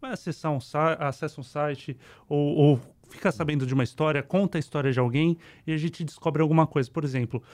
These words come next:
L G B T Q I A mais, às vezes entra uma letra nova, a pessoa não sabe, tem aquela desinformação. Como que também o, o outro lado da mesa, né? Quem, quem vive isso, os gays, lésbicas, as travestis e tal, é,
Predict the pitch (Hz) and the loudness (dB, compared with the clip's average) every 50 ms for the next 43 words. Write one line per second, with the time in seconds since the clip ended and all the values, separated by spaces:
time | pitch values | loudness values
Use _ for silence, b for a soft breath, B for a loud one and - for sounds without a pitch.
0 | B B B B 139 143 156 151 127 139 139 131 139 131 - 151 156 156 - 156 | B B B B -2 0 0 0 0 -2 -2 -2 -2 -2 -4 -4 -6 -6 -6 -6
1 | 147 147 151 151 147 139 139 135 139 139 131 123 - - - _ _ _ _ 131 | -4 0 0 2 2 2 4 4 4 4 2 0 -4 -8 -16 _ _ _ _ -10
2 | 117 117 127 127 123 139 139 135 - - 143 139 135 131 135 135 131 - 135 131 | -8 -8 -8 -6 -2 -2 -2 0 2 2 4 6 6 6 6 6 4 2 0 0
3 | 123 127 139 147 143 123 127 117 - 143 135 - - - 143 139 139 127 - - | 2 4 6 6 6 6 4 0 -2 -4 -8 -8 -6 -4 -2 -2 -2 -2 -4 -4
4 | - 143 139 135 123 123 - - 139 135 - - 139 139 135 123 131 147 131 - | -2 -2 -2 0 -2 -2 -4 -4 -6 -4 -2 -2 0 0 0 0 -2 -4 -4 -2
5 | - 151 139 135 131 131 - - 175 175 - B B B B B B B B - | -2 -2 0 0 0 -2 -2 -4 -6 -6 -6 B B B B B B B B -8
6 | 320 370 285 - - - 240 - - - 170 147 139 165 185 196 190 180 - - | -4 -2 -2 -2 -2 -4 -8 -6 -2 0 2 4 4 4 4 2 2 -2 -2 2
7 | - 180 180 - 175 165 175 196 214 214 - 208 190 165 156 156 160 170 165 135 | 2 2 6 8 8 10 12 12 10 10 8 6 8 8 10 10 8 8 6 6
8 | 139 127 117 110 - - - 139 127 123 123 135 151 165 151 131 135 135 139 - | 6 6 4 4 0 -4 -2 2 4 6 6 6 6 6 4 4 4 4 4 4
9 | - 185 185 175 - 196 185 175 139 165 214 220 151 135 151 160 160 143 - - | 2 0 0 0 2 2 4 4 4 4 2 2 2 2 2 2 0 0 -2 -6
10 | 135 120 - 151 131 127 135 143 151 147 139 123 - 127 127 143 147 151 135 127 | -8 -6 -6 -8 -6 -4 -2 -2 -2 -2 -2 -2 -2 0 2 2 2 2 2 0
11 | 123 131 127 - 139 127 - - - B B B B B B - - 147 139 123 | -2 -4 -2 -2 -2 -4 -4 -8 -16 B B B B B B -2 2 4 4 4
12 | 139 123 - - - 175 175 165 - - - 165 165 165 B B B B B B | 4 2 0 -2 0 2 2 2 0 0 -2 0 0 -2 B B B B B B
13 | B B B B 175 - - | B B B B -2 -2 -2